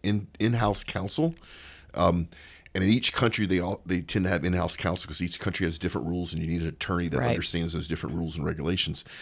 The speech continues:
Speaker 1: However, they also, when they get in trouble or when their in-house counsel team gets, um, more work they can handle, they outsource this. And so the first thing I do is would do some research and see, um, who B P and who Shell and everybody else uses to outsource their legal s-,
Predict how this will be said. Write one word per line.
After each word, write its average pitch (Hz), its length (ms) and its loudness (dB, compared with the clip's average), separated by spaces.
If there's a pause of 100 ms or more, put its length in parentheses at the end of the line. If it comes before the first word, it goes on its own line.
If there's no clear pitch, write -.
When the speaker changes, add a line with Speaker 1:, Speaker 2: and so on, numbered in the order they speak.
(340)
Speaker 1:
However, 123 480 12 (320)
they 104 140 6
also, 131 360 8
when 101 200 6
they 95 80 4
get 104 240 4
in 92 160 0
trouble 95 520 2
or - 120 0
when 90 100 2
their 90 100 2
in-house 98 360 0
counsel 95 420 -2
team 90 240 -2
gets, 82 320 -6
um, 80 260 -4
more 95 240 0
work 90 200 0
they 80 100 -4
can 80 80 -8
handle, 101 240 0
they 80 140 -2
outsource - 580 -2
this. - 240 -6 (340)
And 90 120 -4
so - 80 4
the 98 100 6
first 147 220 8
thing 143 80 6
I - 20 6
do 104 240 6
is 87 180 0
would 85 160 0
do 101 140 0
some 98 220 0
research 104 440 2
and - 140 -6
see, 120 300 0 (320)
um, 87 180 2
who 120 240 2
B 113 160 -2
P 95 320 0
and 87 80 0
who 107 140 0
Shell 92 440 4
and 82 160 0 (440)
everybody 104 340 8
else 95 220 4
uses 92 260 -2
to 80 60 0
outsource - 640 0
their 82 240 0
legal 92 300 0
s-, - 180 -8